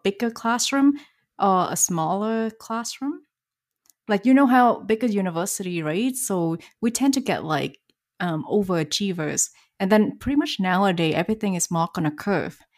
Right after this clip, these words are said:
And so if you're gonna be putting yourself in a four hundred cl-, um, size classroom, your, you know, normally maybe your A might be an A in, like, a at a college, for example, out of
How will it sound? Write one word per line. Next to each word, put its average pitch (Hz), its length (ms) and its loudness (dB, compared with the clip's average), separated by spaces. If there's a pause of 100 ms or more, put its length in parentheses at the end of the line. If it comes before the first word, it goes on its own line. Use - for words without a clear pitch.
(320)
And 190 140 2
so 196 300 2
if 180 200 -4
you're 220 160 0
gonna 240 180 4
be 185 280 2
putting 247 340 4
yourself 196 580 2
in 175 220 0
a 156 60 0
four 220 320 -4
hundred 185 540 0
cl-, - 220 -14
um, 165 400 0
size 208 460 0
classroom, - 760 -4 (420)
your, 185 340 4 (160)
you 190 120 0
know, 156 180 0
normally 185 560 4
maybe 190 340 2
your 170 260 2
A 180 420 0 (180)
might 180 380 0
be 160 380 2
an - 180 -4
A 196 460 2 (160)
in, 165 460 0 (280)
like, 160 220 -2
a 151 300 -2 (300)
at 170 100 -2
a 156 60 -2
college, 208 520 0
for 160 140 -6
example, 147 440 -2
out 156 220 0
of - 80 -20